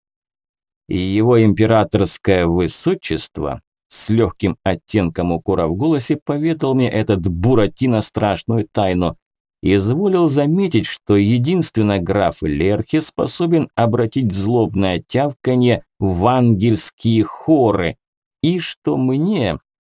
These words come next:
всем нам ныне придется тесно столкнуться, а потому, чтоб я не вздумал противиться всякому вспоможению, будет таковое последует с вашей,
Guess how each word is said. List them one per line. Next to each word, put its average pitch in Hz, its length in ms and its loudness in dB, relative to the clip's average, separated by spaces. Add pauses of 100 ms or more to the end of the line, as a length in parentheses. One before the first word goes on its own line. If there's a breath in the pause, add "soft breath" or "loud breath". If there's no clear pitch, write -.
(140)
всем 98 420 0
нам 101 520 2
ныне 165 300 4
придется 110 920 0
тесно 90 480 -4
столкнуться, 113 960 -2 (380)
а 95 120 0
потому, 208 420 0
чтоб 175 300 0
я 160 240 2
не 156 160 6
вздумал 131 520 2
противиться 113 640 2
всякому 101 640 0
вспоможению, 92 1000 0
будет 123 500 -2
таковое 120 460 2
последует 107 600 2
с - 140 -4
вашей, 110 540 0